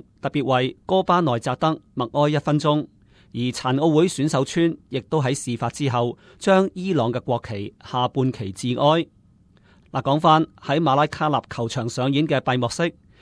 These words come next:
其實佢喺巴西時間星期日晚上八點鐘開幕，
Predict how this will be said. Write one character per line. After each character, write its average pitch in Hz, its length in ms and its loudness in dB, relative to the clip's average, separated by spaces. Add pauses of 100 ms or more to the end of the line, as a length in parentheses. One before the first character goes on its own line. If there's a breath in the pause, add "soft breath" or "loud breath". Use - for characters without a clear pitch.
(220 soft breath)
其 131 160 -2
實 143 200 0 (180)
佢 160 160 2
喺 156 120 4
巴 170 220 2
西 165 160 0
時 104 200 -8
間 127 280 0 (140)
星 170 180 -2
期 123 140 -4
日 120 160 -2
晚 117 240 -4
上 120 260 -4
八 123 200 -6
點 123 160 -2
鐘 147 160 0
開 139 180 0
幕， 120 260 -2